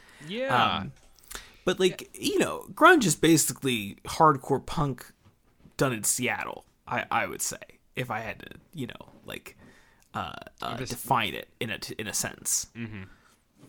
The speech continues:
Speaker 1: Oh, sure. Um, well, according to, according to the interwebs, it would say it's, it's the intersection of, of punk and metal.
Speaker 2: Mm-hmm.
Speaker 1: But really, to, I, I feel like to understand,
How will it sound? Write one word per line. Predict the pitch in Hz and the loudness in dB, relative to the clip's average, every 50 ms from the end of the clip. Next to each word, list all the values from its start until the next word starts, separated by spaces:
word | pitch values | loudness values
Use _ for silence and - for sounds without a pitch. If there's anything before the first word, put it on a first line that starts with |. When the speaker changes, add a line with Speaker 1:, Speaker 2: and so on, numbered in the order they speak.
| _ _ _ _ _ - - - | _ _ _ _ _ -20 -12 -4
Speaker 1:
Oh, | - 180 | -2 0
sure. | 170 - 170 135 104 - - | 0 2 2 2 0 0 0
Um, | 151 160 165 165 165 160 160 156 160 156 - - _ _ - - _ _ _ _ _ _ _ _ _ - - - - | 0 0 2 2 2 0 0 -2 -4 -8 -10 -14 _ _ -20 -20 _ _ _ _ _ _ _ _ _ -20 -20 -8 -4
well, | 156 160 | -4 -2
according | 147 - 185 185 190 196 190 | -2 -2 -2 -2 -2 -2 -4
to, | - - 175 151 123 | -4 -4 -2 -2 -4
according | 135 - - 165 165 165 165 165 | -4 -6 -6 -4 -4 -4 -4 -6
to | - 165 | -6 -4
the | 147 139 120 104 127 | -2 -2 -2 -2 -4
interwebs, | 127 - 117 113 107 101 98 92 90 101 | -6 -4 -4 -2 -2 -2 -2 -2 -4 -4
it | 117 110 | -6 -4
would | 92 104 101 - | -4 -6 -6 -6
say | - - 120 107 104 101 101 92 | -4 -2 0 2 2 0 0 -2
it's, | 98 95 - - - - - _ - _ _ _ _ _ - - | -6 -8 -10 -12 -12 -14 -14 _ -20 _ _ _ _ _ -16 -14
it's | 120 120 - - | -10 -8 -6 -4
the | 123 120 113 - | -4 -4 -4 -4
intersection | 120 120 123 110 - - 120 113 - - - 120 | -4 -6 -6 -6 -4 -4 -4 -4 -4 -6 -6 -6
of, | 107 92 - | -8 -8 -8
of | - - 104 - - | -10 -12 -12 -6 -4
punk | - - 110 110 113 - - | -4 -4 -4 -6 -10 -12 -14
and | - 101 95 | -12 -12 -8
metal. | 92 92 95 104 104 113 117 - _ _ _ - - _ _ _ - - - - - _ - - - | -6 -6 -4 -4 -4 -6 -8 -12 _ _ _ -20 -20 _ _ _ -20 -20 -20 -20 -20 _ -20 -10 -6
Speaker 2:
Mm-hmm. | - 135 139 135 131 | -4 -2 -2 0 0
Speaker 1:
But | 131 147 147 | 0 0 -2
really, | 135 165 180 185 190 180 - | -2 -2 -2 -2 -2 -2 0
to, | - 156 | 0 0
I, | 117 123 127 120 - - - | 0 0 0 -2 -4 -4 -2
I | 131 135 | -2 -2
feel | 131 - 147 135 | -2 -2 -2 -2
like | 131 127 120 | -2 -2 -2
to | - 113 - | -4 -8 -8
understand, | 120 131 135 131 135 123 - - - - 123 113 113 110 110 107 110 104 - - | -8 -6 -6 -6 -8 -8 -8 -10 -8 -6 -6 -4 -4 -4 -6 -6 -6 -8 -10 -10